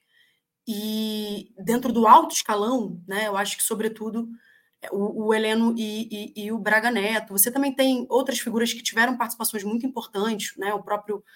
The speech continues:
é, o próprio, nossa, me fugiu agora o nome dele, ah, Eduardo Ramos,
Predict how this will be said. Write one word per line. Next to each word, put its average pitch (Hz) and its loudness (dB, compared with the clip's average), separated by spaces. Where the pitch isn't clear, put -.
é, 175 -2
o 180 -18
próprio, 185 -2
nossa, 196 -4
me 190 -6
fugiu 202 -6
agora 190 -2
o - -2
nome 185 -4
dele, 185 -4
ah, 185 0
Eduardo 214 6
Ramos, 202 4